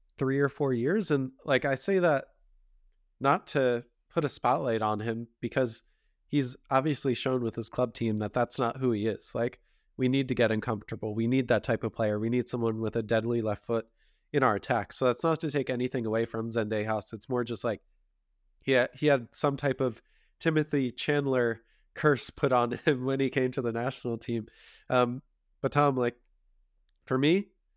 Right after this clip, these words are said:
maybe Kevin Paredes and Gio Reyna are, or Malik Tillman are the better, like, left wing, right wing pairing, rather than playing an out of form Brendan Aronson, rather than playing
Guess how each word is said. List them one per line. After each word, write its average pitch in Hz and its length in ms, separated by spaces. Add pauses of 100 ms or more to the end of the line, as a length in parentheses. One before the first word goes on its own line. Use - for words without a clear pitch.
(380)
maybe 131 240
Kevin 135 280
Paredes 131 460
and 120 100
Gio 120 240
Reyna 139 380 (480)
are, 113 440 (100)
or 113 340 (140)
Malik 123 280
Tillman 156 460 (140)
are 117 100
the 110 120
better, 117 340
like, 107 220
left 117 260
wing, 120 200
right 113 200
wing 123 180
pairing, 139 460 (680)
rather 131 360
than 120 240
playing 120 340
an 113 140
out 113 200
of 113 120
form 113 220
Brendan 110 340
Aronson, 107 480
rather 113 320
than 110 180
playing 113 460